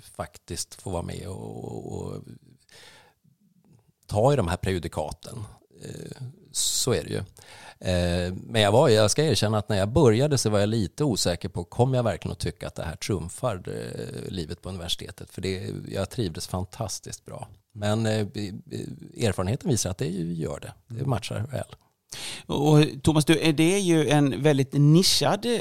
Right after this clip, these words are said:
Speaker 2: profession du har med, med konstitutionell rätt. Eh, redan när du är på Högsta förvaltningsdomstolen och sysslar med alla dessa måltyper, jag tror det är hundratals inom det området, eh, inom H F D, eh, så måste du väl ge dig på,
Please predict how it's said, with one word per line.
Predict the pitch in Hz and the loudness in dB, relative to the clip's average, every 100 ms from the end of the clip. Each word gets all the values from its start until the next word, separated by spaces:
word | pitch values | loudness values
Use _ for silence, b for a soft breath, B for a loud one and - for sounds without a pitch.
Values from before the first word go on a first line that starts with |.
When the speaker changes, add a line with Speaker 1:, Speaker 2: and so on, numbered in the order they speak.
| - _ | -4 _
Speaker 2:
profession | 208 190 185 147 110 | 0 0 2 4 6
du | 117 | 4
har | 104 87 107 | 4 4 4
med, | 120 113 - | 2 2 0
med | 113 | -2
konstitutionell | - 117 113 120 131 117 90 | 0 0 0 -2 2 2 0
rätt. | 71 - - - b b b b b b b 127 | -4 -6 -8 -14 b b b b b b b 2
Eh, | 135 127 - | 6 6 4
redan | 131 160 147 139 | 4 6 6 6
när | 139 | 4
du | 151 | 2
är | 135 170 202 | 2 4 4
på | - 165 151 | 4 6 6
Högsta | 147 - 131 | 6 4 2
förvaltningsdomstolen | 139 131 127 127 131 113 117 123 | 2 0 0 -2 -2 0 0 0
och | 127 | 2
sysslar | - 147 - 123 | 4 4 2 2
med | 120 117 - _ | 2 2 -2 _
alla | - 196 143 | 0 2 4
dessa | 160 151 | 2 2
måltyper, | 170 143 240 - | 2 0 -2 -2
jag | 139 | -2
tror | 226 | 2
det | 165 | 4
är | |
hundratals | 190 139 123 - - - - | 6 4 2 0 0 0 2
inom | 135 127 | 4 4
det | 123 | 4
området, | 120 127 123 - - B B B B B - | 4 2 2 0 -2 B B B B B 2
eh, | 143 135 131 127 123 117 117 | 6 6 6 6 6 4 4
inom | 135 123 110 - | 4 4 4 2
H | 117 - | 2 4
F | 107 - | 2 0
D, | - 135 B B B B - | -2 -4 B B B B 2
eh, | 131 127 123 - - | 4 6 6 4 0
så | - 160 | 2 6
måste | 160 175 - | 6 6 6
du | 156 147 | 6 6
väl | 147 | 6
ge | 139 143 | 6 4
dig | 139 | 4
på, | - 143 131 - | 4 4 4 2